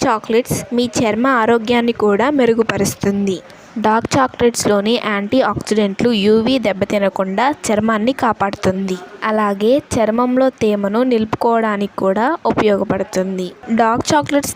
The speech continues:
తినడం వల్ల జ్ఞాపక శక్తి కూడా పెరుగుతుంది. డార్క్ చాక్లెట్స్ తినడం వల్ల గుండె సంబంధిత వ్యాధుల నుంచి కూడా బయటపడవచ్చు. అయితే మంచిది కదా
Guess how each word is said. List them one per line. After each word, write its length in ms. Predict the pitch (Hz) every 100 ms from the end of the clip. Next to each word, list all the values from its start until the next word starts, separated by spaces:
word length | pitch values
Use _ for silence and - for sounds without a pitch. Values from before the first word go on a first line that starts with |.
| -
తినడం 340 | 240 220 226 233
వల్ల 180 | 220 214 254 277
జ్ఞాపక 460 | 233 214 214 254 269 -
శక్తి 260 | - - 220
కూడా 220 | 208 202 269
పెరుగుతుంది. 680 | 277 254 214 - 202 196 190 - - - - - - - - - 240
డార్క్ 240 | 220 220 -
చాక్లెట్స్ 460 | 269 254 269 269 - 233
తినడం 280 | 208 214 226 226
వల్ల 220 | 220 220 220 392 226
గుండె 220 | 220 240 262
సంబంధిత 520 | 247 240 233 220 247 254 -
వ్యాధుల 400 | 226 214 214 254 247
నుంచి 260 | 220 - - 214
కూడా 200 | 202 226 226
బయటపడవచ్చు. 800 | 214 - 196 196 202 - - 190 - - - - - 220
అయితే 260 | 214 240 269 254
మంచిది 360 | 220 220 277 285
కదా 180 | 262 262